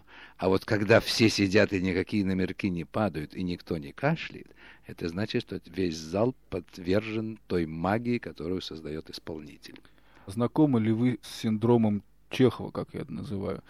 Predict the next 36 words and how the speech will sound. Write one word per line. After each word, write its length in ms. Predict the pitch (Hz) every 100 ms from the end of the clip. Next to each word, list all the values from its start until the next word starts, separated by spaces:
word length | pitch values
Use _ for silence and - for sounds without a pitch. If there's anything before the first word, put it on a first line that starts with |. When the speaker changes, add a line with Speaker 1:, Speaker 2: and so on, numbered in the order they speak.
| - - - -
Speaker 2:
Дело 140 | 95
в 60 | 98
том, 180 | 113
что 180 | 107 101
в 80 | 98
одном 320 | 104 110 101
из 120 | 95
его, 560 | 104 98 98 101 95 92
м, 260 | 92 98 95
произведений 640 | 98 95 101 110 147 117
есть 420 | 95 107 110 - - -
реплика 600 | 110 117 110 95 98 95 - - -
одного 360 | 101 104 101
из 80 | 98
персонажей, 560 | - 95 107 131 135 104
который 280 | 98 101
говорит, 200 | 98 101
что 240 | 98 101 95 - -
когда 240 | 107 101 107
он 80 |
слышит 320 | 104 113 104 -
хорошую 460 | 107 110 104 104
музыку, 480 | 113 151 120 - 98 - -
он 280 | 117 107
<laughs> 60 | 107
про-, 340 | 107 98 165 123
просто 300 | 131 - 113
засыпает. 640 | 113 - 135 107 87 87 - - - - -
И 240 | 110 107 101
он, 200 | 123 123
кстати, 500 | - 110 113 107 71
очень 400 | 76 113 120 113
грустно 420 | 135 131 - 95
об 120 | 95
этом 240 | 95 98
рассказывает, 600 | 101 101 - 170 123 95